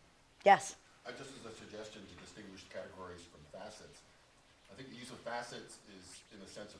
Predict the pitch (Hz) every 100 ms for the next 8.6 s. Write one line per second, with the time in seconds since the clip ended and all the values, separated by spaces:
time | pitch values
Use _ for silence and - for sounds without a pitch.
0 | - 117 - 98 113 110 98 98 - 92
1 | 82 82 - 90 87 - 90 87 113 107
2 | 95 98 85 78 - - - 101 104 -
3 | 92 92 90 123 - - 90 87 87 90
4 | 87 87 85 - - - - 101 101 101
5 | 98 95 - 95 90 95 87 92 - -
6 | - - - 78 78 - - - - -
7 | - - 156 160 107 98 98 104 101 98
8 | 98 95 - - - -